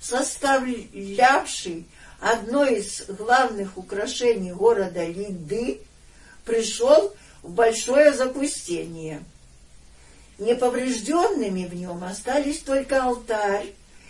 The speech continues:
и самый, э, гроб великомученика —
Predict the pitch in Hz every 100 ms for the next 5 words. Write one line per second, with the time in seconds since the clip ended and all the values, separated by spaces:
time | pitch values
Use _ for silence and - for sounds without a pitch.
0 | - - 247 254 254 277 302 339 311 -
1 | - 240 240 - 226 196 277 233 - -
2 | 175 180 185 180 175 156 143 147 156 -